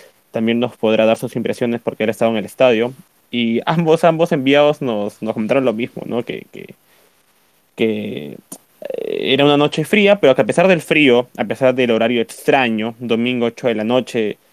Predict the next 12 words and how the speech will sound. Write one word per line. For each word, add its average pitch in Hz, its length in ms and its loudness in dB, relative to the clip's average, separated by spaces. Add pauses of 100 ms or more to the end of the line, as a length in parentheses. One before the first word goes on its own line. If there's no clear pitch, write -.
(240)
do-, 151 260 -2
<laughs> - 280 -2
horario 143 360 4
extraño 165 500 2
y 147 80 2
horario, 131 260 6
horario 135 280 6
complicado 127 600 4
para 113 140 -4
ir 117 80 0
al 113 60 -2
Monumental, 113 560 -4